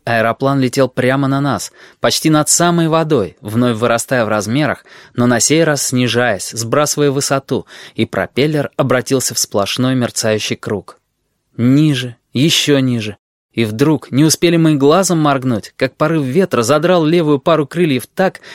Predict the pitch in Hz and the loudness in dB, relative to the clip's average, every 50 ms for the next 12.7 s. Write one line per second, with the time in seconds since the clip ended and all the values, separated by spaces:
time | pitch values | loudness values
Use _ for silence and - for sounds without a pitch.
0 | - - - - - - 151 - - 196 196 202 196 175 160 147 131 120 147 156 | -20 -10 -8 -4 -2 -2 -2 0 0 0 2 2 2 2 2 0 2 2 0 0
1 | 143 151 180 196 196 190 180 - 180 175 - - 185 180 180 175 156 - 160 160 | 0 0 0 2 2 0 0 0 -2 -2 0 0 2 2 2 2 0 0 0 0
2 | 165 165 156 151 117 90 - _ _ _ _ _ _ _ _ _ _ _ _ - | 0 2 0 0 -2 -2 -6 _ _ _ _ _ _ _ _ _ _ _ _ -2
3 | 123 120 131 135 135 143 143 151 151 147 147 135 - 147 135 - 147 143 127 120 | 0 2 4 4 4 4 4 4 4 2 0 0 0 -2 -2 0 -2 -2 0 2
4 | 131 139 139 135 135 135 139 143 135 - - - 143 139 - - 135 - - 135 | 2 4 4 4 4 2 2 2 0 -2 -2 -2 -2 -2 -2 -4 -6 -4 -2 -2
5 | 135 131 - 143 139 135 143 147 139 _ - 147 139 - 143 - - 160 175 170 | 0 0 0 0 0 0 0 -2 -2 _ -2 -2 -2 -2 -6 -6 -2 0 0 2
6 | 139 110 107 101 98 92 - - - - _ - - - - 117 117 - 190 - | 2 0 0 -4 -4 -6 -8 -10 -10 -14 _ -20 -20 -6 -4 -4 -2 -2 -2 -2
7 | - - 165 143 - 165 151 151 143 123 98 82 65 - - - _ _ _ _ | 0 0 0 0 0 0 0 0 0 0 -2 -4 -8 -12 -16 -18 _ _ _ _
8 | - - _ _ - 110 107 131 131 127 127 127 117 113 123 127 147 165 160 - | -20 -20 _ _ -6 0 2 4 4 4 4 2 2 2 2 2 2 2 0 -2
9 | - - - 95 - - - - 131 117 - 160 160 160 147 - - 123 117 120 | -4 -6 -6 -8 -6 -4 -4 -2 -4 -2 0 0 0 0 0 0 0 2 4 4
10 | 143 156 156 151 139 - - 139 143 147 147 135 131 - - 139 123 117 107 117 | 2 2 0 -2 -4 -2 0 2 2 2 2 0 -2 -2 -4 -4 -4 -4 -4 -2
11 | 113 117 131 143 147 139 131 131 127 - 123 117 - 123 120 127 123 - - 123 | 0 0 0 2 2 0 0 -2 -2 -4 -6 -4 -2 0 0 0 0 -2 -6 -8
12 | 117 - - 120 107 - - - 85 - - - - | -6 -2 -2 -2 -2 -2 -6 -10 -10 -10 -12 -12 -16